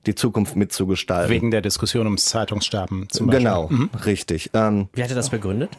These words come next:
Speaker 1: äh, genau, und Gartow sagt jetzt eben, äh, klar, für, für Weltnachrichten und für, für News, die überregional,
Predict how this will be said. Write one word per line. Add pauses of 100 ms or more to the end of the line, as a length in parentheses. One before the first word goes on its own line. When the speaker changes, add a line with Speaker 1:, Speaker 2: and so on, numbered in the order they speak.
(100)
Speaker 1:
äh,
genau,
und
Gartow
sagt
jetzt
eben, (640)
äh,
klar,
für,
für
Weltnachrichten
und
für,
für
News,
die
überregional,